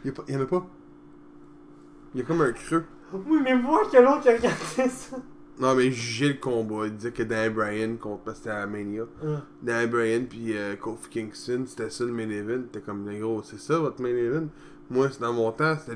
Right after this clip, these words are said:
Speaker 1: des The Rock pis des Austin, tabarnak. Que c'est ça ?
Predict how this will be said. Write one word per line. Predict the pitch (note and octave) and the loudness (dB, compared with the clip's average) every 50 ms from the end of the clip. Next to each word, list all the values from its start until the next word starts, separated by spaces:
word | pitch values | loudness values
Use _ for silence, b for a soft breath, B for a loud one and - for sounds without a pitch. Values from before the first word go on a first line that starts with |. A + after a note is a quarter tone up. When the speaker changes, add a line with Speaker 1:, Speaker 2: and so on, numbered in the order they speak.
| B2 A#2 | 2 2
Speaker 1:
des | A2+ | 2
The | A2 G#2+ | 2 0
Rock | A2 A2+ B2+ C#3 C#3+ - - | 2 2 2 2 2 0 -4
pis | - G#2+ | -8 -6
des | A#2 G#2+ | -4 -2
Austin, | G#2 F#2 E2+ - - - - C#3 C#3+ C3+ A#2+ G#2 | -2 -4 -6 -10 -10 -6 -2 -2 -2 -2 -4 -8
tabarnak. | G#2 G2+ F#2+ G2+ G2+ G2 G2 A2+ C3 C#3 D3 C#3+ - B B B B B B B B - | -10 -12 -12 -12 -12 -12 -8 -8 -6 -6 -8 -10 -14 B B B B B B B B -18
Que | - A2+ | -16 -14
c'est | - - C3 A#2+ | -10 -8 -8 -4
ça ? | A#2+ - F#3 G#3 G3+ E3+ B2 - | 0 4 4 6 6 6 4 2